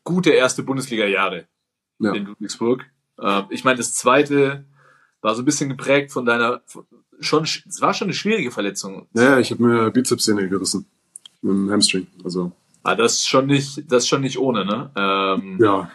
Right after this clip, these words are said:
Speaker 2: ja.
Speaker 1: ähm, und ich sag mal so, wie lange war du, warst du dann raus? Das war ja so zum, zum, zur
Speaker 2: Es
Speaker 1: zweiten Saisonhälfte.
Speaker 2: Es ging dann eigentlich, es waren dann am Ende, also ich, ich war am Ende nicht, nicht fit, fit und auch nicht auf dem Level wie davor, muss man auch, auch sagen.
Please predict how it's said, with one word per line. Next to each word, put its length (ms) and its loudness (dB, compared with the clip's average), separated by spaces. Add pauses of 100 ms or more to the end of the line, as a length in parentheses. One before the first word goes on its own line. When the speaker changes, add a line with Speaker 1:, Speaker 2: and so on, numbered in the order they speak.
Speaker 2:
ja. 180 -4 (680)
Speaker 1:
ähm, 720 0 (160)
und 680 -2 (1120)
ich 140 -8
sag 160 2
mal 120 2
so, 360 4
wie 80 -2
lange 200 2
war 100 4
du, 200 0
warst 220 0
du 40 -4
dann 120 0
raus? 240 2
Das 160 -8
war 80 4
ja 100 4
so 260 0 (100)
zum, 320 -12
zum, 340 -12
zur 140 -8
Speaker 2:
Es 280 2
Speaker 1:
zweiten 300 -6
Saisonhälfte. 680 -6 (300)
Speaker 2:
Es 220 0
ging 180 6
dann 140 6
eigentlich, 380 4
es 140 -2
waren 200 6
dann 120 6
am 140 0
Ende, 600 4
also 160 -10
ich, 160 -10 (380)
ich 120 -12
war 140 4
am 100 0
Ende 160 2
nicht, 480 -2 (160)
nicht 380 -4
fit, 280 -2
fit 280 2
und 180 -4
auch 180 -2
nicht 180 2
auf 80 -6
dem 180 0
Level 260 4
wie 60 4
davor, 400 0
muss 160 -6
man 100 4
auch, 300 -4
auch 120 -4
sagen. 360 0